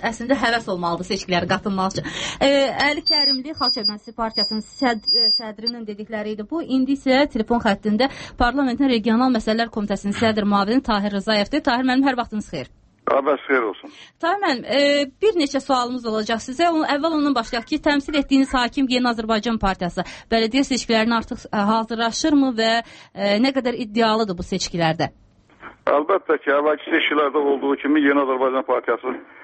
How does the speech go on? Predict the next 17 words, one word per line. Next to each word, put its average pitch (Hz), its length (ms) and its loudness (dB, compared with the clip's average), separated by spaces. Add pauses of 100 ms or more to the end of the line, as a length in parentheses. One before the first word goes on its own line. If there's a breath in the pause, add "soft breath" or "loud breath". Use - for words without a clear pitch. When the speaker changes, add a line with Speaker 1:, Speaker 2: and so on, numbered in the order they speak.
(220 loud breath)
Speaker 2:
bələdiyyə 127 460 4
seçkilərinə 131 560 0
də 120 80 4 (580 soft breath)
qalib 120 320 0
gəlmək 117 400 0
fikrindədir 120 560 0
və 123 160 2
bunun 123 240 -2
üçün, 127 160 -2 (1000 soft breath)
e, - 80 2 (280)
lazım 123 340 2
olan 131 240 0
potensial 120 560 0
var. 101 260 0 (260)
Həm 113 200 -4 (2250)
hazırlıq 117 760 2
art-, 110 280 0